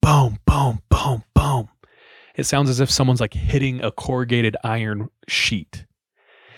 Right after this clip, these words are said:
And she could hear something, like, moving from room to room. And, and very quickly, a couple things happen.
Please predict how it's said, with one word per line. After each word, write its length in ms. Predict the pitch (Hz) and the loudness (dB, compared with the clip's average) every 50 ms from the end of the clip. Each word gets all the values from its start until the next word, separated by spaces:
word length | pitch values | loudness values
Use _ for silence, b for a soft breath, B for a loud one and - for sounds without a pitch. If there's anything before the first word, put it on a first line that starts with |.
| b b b b | b b b b
And 120 | - 113 | -2 0
she 100 | - - | 2 0
could 140 | - - - | 2 2 2
hear 160 | - 139 139 | 2 2 2
something, 400 | - - - 139 135 - 139 131 | 2 2 0 0 0 0 0 0
like, 240 | 123 117 107 - - | 0 0 -2 -2 -2
moving 640 | 113 113 120 123 135 147 156 156 139 - 160 160 160 | 0 4 6 6 8 8 8 6 4 2 2 2 2
from 280 | - - 147 131 123 | 0 0 0 0 2
room 360 | 117 117 117 123 127 131 131 123 | 2 2 2 2 2 2 0 0
to 160 | - - 117 | 0 -2 -2
room. 420 | 104 104 107 107 101 90 82 85 - | 0 0 0 0 0 -2 -4 -6 -6
And, 180 | 98 104 120 - _ _ | -6 -6 -6 -8 _ _
and 160 | - 127 123 | 0 0 2
very 280 | 110 135 143 160 165 156 | 2 4 4 4 4 4
quickly, 500 | - - 165 151 - - 143 131 131 - _ | 4 4 4 4 4 2 2 2 2 0 _
a 80 | - 127 | -6 -6
couple 320 | - - - 127 - 135 | -4 -4 -4 -2 -2 -2
things 240 | 120 - 120 107 - | -2 -2 -2 -2 -2
happen. 380 | - 110 101 - - - - | -2 -4 -4 -4 -6 -8 -10